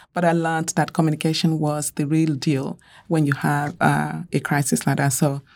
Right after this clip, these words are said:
I was communicating, communicating, communicating to all my people. Uh, so throughout the lockdown, I stayed. I was working from uni because we were allowed to work. I was doing performance appraiser. How could you do performance appraiser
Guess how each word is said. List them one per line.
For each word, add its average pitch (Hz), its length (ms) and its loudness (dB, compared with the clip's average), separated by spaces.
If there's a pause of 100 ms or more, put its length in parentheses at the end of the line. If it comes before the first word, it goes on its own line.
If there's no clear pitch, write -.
(300)
I 170 160 -2
was 170 220 -8
communicating, 160 720 0
communicating, 190 640 0
communicating 165 440 0
to 151 180 -6
all 147 80 -6
my 147 160 2
people. 202 520 0 (380)
Uh, 147 160 0
so 151 240 4
throughout 190 380 0
the 170 80 -6
lockdown, 160 540 0
I 147 100 2
stayed. 165 500 0 (480)
I 180 100 4
was 180 220 2
working 165 380 2
from 151 420 0
uni 175 440 2
because 175 420 -2
we 143 80 2
were 143 160 2
allowed 143 320 0 (120)
to 151 380 2 (220)
work. 160 420 2
I 160 80 4
was 151 160 0
doing 170 180 0
performance 175 560 0
appraiser. 170 540 2 (380)
How 285 100 2
could 196 220 2
you 190 80 0
do 170 260 0
performance 175 460 0
appraiser 165 680 0